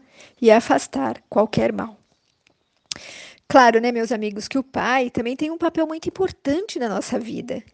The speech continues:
Mas no passado, eles eram responsáveis mais por suprir as necessidades materiais do lar. E essa função de estar mais próximo dos filhos era das mães.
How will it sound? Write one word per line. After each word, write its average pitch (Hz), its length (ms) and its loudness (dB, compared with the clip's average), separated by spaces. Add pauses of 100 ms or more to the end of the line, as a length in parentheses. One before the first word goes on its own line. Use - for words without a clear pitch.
(200)
Mas 294 160 10
no 370 100 -2
passado, 320 640 2
eles 262 200 4
eram 285 160 6
responsáveis 285 800 2
mais 392 280 2
por 349 200 2
suprir 330 480 4
as 330 100 2
necessidades 254 680 0
materiais 240 520 2
do 277 100 -2
lar. 254 340 0 (800)
E 311 100 8
essa 427 280 6
função 269 680 0
de 208 120 -2
estar 220 260 4
mais 214 260 -2
próximo 233 480 4
dos 190 280 -6
filhos 247 500 0
era 240 180 2
das 220 280 2
mães. - 400 -10